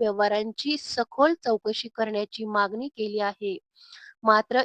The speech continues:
इतक्या मोठ्या प्रमाणावर झालेल्या या फसवणुकीनंतर मुंबईतील इतर गृह प्रकल्पांबद्दलही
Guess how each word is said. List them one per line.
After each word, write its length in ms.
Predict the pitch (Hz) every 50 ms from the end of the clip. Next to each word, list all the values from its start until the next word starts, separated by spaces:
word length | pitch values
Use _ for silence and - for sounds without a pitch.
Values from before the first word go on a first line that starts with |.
| -
इतक्या 420 | 240 233 - - 214 - 277 294 320
मोठ्या 440 | 330 320 294 269 - - - 269 294
प्रमाणावर 760 | 311 - 277 247 226 220 220 247 285 285 262 220 202 202 208 - - _ - - - _ _ -
झालेल्या 460 | 226 240 262 254 247 277 302 339 339
या 160 | 339 330 330
फसवणुकीनंतर 1000 | 320 - 285 254 - 247 233 226 220 - - 226 220 220 226 233 233 - 285 302 311
मुंबईतील 600 | 269 240 226 214 208 202 233 277 277 - 294 294 -
इतर 380 | 240 220 _ _ - 254 254 262
गृह 300 | 214 208 208 226 254 302
प्रकल्पांबद्दलही 1400 | - - 240 - - 214 202 202 - - 240 269 294 311 302 247 233 208 185 - 214 208 208 220 220 233 254 285